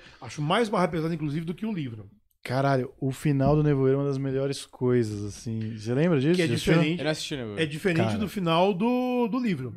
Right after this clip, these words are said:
Speaker 2: Do livro. Eu nunca li o livro, né? É
Speaker 1: Porque
Speaker 2: um,
Speaker 1: o livro,
Speaker 2: é um
Speaker 1: o livro,
Speaker 2: conto,
Speaker 1: o
Speaker 2: né?
Speaker 1: livro acaba,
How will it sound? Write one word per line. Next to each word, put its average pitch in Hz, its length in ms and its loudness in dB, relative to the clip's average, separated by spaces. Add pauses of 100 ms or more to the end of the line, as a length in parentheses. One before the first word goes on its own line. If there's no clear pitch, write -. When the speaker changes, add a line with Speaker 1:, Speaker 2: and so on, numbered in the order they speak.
(100)
Speaker 2:
Do 135 160 0
livro. 135 180 2
Eu 143 40 4
nunca 190 320 6
li 147 200 6
o 135 220 6
livro, 113 300 4
né? 120 120 2
É 135 40 4
Speaker 1:
Porque 147 80 6
Speaker 2:
um, - 20 4
Speaker 1:
o - 60 2
livro, 143 160 6
Speaker 2:
é - 20 6
um 160 80 4
Speaker 1:
o 226 100 6
livro, 190 200 8
Speaker 2:
conto, - 160 2
Speaker 1:
o - 20 2
Speaker 2:
né? 220 60 4
Speaker 1:
livro 240 200 2
acaba, 214 680 0